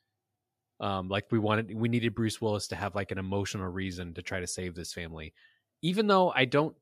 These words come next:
think, I think his family helped, but I,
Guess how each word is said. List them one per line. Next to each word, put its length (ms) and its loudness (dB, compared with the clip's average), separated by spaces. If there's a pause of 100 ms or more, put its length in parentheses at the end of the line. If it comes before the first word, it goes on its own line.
think, 460 -4 (1000)
I 60 2
think 180 0
his 140 -4
family 320 0
helped, 460 -2
but 100 2
I, 160 2